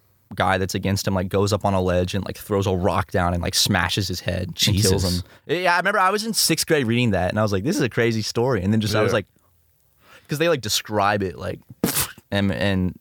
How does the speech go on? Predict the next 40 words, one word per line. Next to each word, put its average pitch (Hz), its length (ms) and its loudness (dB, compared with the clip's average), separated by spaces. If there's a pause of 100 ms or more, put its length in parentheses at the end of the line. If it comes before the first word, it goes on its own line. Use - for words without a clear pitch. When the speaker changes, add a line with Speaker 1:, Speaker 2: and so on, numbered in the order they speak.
(320)
Speaker 1:
oh, 90 200 2
it's 80 80 -4
bad. - 320 -2
Speaker 3:
You 113 40 -8 (360)
guys 107 160 0
ever 139 140 0
watch 107 180 0
Lost? 92 480 -2 (220)
Speaker 1:
Yes, 117 400 0
I 104 60 -8
fucking 151 440 -2
love 139 200 2
Lost, 101 300 2
Speaker 3:
Lost, 110 320 2
Speaker 1:
dude. 110 100 0
Speaker 3:
yeah, 101 140 2
super, 110 500 0
super - 220 -6
Speaker 1:
I 170 40 4
want 233 180 2
Speaker 3:
good. 180 40 0
Speaker 1:
Ryan 180 240 0
to 165 60 -2
watch 123 260 0
it 123 60 -4
really 101 220 -2
bad. 82 380 -6
Speaker 3:
You've 127 120 2
never 165 100 2
seen 185 180 0
it? 127 140 -2 (180)
Speaker 2:
No, 127 380 2
I 135 140 2
just 160 200 -2
know 160 180 2
that, 156 200 2
like, 113 240 0
one, 143 400 2
it 104 220 -4
does, 123 320 2